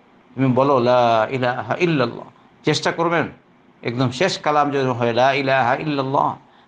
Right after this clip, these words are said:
কারণ মুহাম্মদ সাল্লাল্লাহু আলাইহি ওয়াসাল্লাম বলেছেন, "মান কানা আখিরু কালামিহি লা ইলাহা ইল্লাল্লাহ দাখালাল জান্নাহ।"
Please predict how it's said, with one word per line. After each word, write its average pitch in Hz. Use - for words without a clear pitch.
কারণ 123
মুহাম্মদ 131
সাল্লাল্লাহু 123
আলাইহি 117
ওয়াসাল্লাম 113
বলেছেন, -
"মান 170
কানা 143
আখিরু 135
কালামিহি 131
লা 175
ইলাহা 147
ইল্লাল্লাহ 135
দাখালাল 123
জান্নাহ।" 180